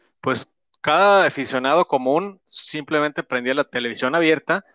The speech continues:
y podía seguir a tu equipo. El día de hoy, bueno, avanzaron los años y los derechos de las televisoras fueron tomando la televisión de paga. El día de hoy las plataformas, creo que estamos muy lejos de estar preparados para este tipo de,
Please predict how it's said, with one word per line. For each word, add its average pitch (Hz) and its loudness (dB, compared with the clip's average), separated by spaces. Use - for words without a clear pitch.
y - -8
podía 123 2
seguir 139 4
a 139 0
tu - -2
equipo. 143 -2
El 127 -2
día 135 2
de 135 4
hoy, 151 2
bueno, 143 0
avanzaron 135 2
los 156 2
años 160 -2
y 131 0
los 123 -4
derechos 127 -2
de 160 2
las 131 0
televisoras 127 -2
fueron 139 -4
tomando 131 -2
la 123 -4
televisión 120 -4
de 123 -2
paga. 120 -2
El 120 -4
día 131 2
de 143 4
hoy 143 2
las 127 0
plataformas, 131 0
creo 143 -2
que 165 -4
estamos 156 -2
muy 151 -4
lejos 139 0
de 131 -6
estar 131 -2
preparados 131 -2
para 123 0
este 120 -4
tipo 127 -4
de, 104 -4